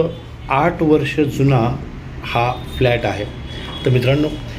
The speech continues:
आपण बघू शकता की हा फ्लॅट कसा आहे. ह्या फ्लॅटची ही सुरुवात आहे, दरवाजा आहे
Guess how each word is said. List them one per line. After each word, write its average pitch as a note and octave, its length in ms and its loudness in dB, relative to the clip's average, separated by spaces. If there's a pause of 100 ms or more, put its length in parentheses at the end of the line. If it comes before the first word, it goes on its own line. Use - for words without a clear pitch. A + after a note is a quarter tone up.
(640)
आपण C3+ 260 4
बघू C#3 220 6
शकता E3 320 2
की C#3+ 200 -2
हा C3 160 4
फ्लॅट C3 280 4
कसा - 360 2
आहे. A2+ 240 2 (1000)
ह्या C3+ 580 2 (920)
फ्लॅटची C3 400 2
ही C3 160 2
सुरुवात B2+ 420 2
आहे, A2+ 200 2
दरवाजा A#2 440 2
आहे A2 240 2